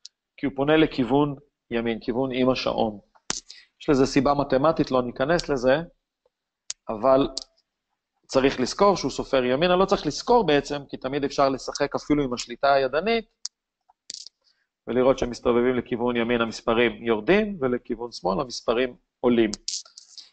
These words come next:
שוב, אנחנו במינוס. אז כמה דברים ששמנו לב, קודם כל אנחנו מסתובבים ימינה, עשינו נכון.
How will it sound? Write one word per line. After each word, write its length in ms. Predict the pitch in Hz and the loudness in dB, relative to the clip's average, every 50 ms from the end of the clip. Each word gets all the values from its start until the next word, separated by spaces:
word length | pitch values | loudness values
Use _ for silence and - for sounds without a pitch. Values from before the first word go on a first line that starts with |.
| _ _ | _ _
שוב, 220 | - - 117 110 | -6 -4 -2 -2
אנחנו 320 | 110 113 110 - - 117 110 | 0 -2 -2 -2 -4 -2 0
במינוס. 640 | 120 117 117 110 104 101 104 - - - - _ - - - - - _ _ _ _ _ _ _ _ _ _ _ _ _ _ _ _ _ _ _ _ _ - - _ _ - - - - - _ _ - 107 - - | 0 0 0 0 -2 -2 -4 -6 -8 -8 -10 _ -20 -20 -20 -20 -20 _ _ _ _ _ _ _ _ _ _ _ _ _ _ _ _ _ _ _ _ _ -20 -20 _ _ -20 -20 -20 -20 -20 _ _ -6 -4 -2 -2
אז 100 | 151 - | -2 0
כמה 220 | - 214 226 233 | 0 0 2 4
דברים 220 | 208 196 190 196 185 | 4 4 4 4 2
ששמנו 1040 | - - 214 180 - - - - - - - - - - - - 156 143 135 131 127 | 2 2 2 2 2 0 -4 -12 -18 -20 -20 -16 -14 -6 0 2 2 2 2 2 4
לב, 200 | 143 180 202 165 | 4 4 2 2
קודם 260 | - 156 151 151 143 | 0 -2 -2 -2 -2
כל 200 | - 147 139 135 131 | 0 2 2 2 2
אנחנו 280 | 127 120 - 123 120 117 | 0 -2 -6 -8 -10 -10
מסתובבים 500 | 110 - - 123 113 117 110 120 123 120 | -6 -2 -2 0 0 0 -2 -2 -2 -2
ימינה, 420 | 117 113 123 147 156 165 165 143 | -2 -2 0 0 2 2 2 0
עשינו 320 | 123 113 - 127 123 123 117 | 0 -4 -8 -8 -8 -6 -6
נכון. 440 | 113 107 - - 139 160 185 190 | -8 -6 -2 2 2 2 2 0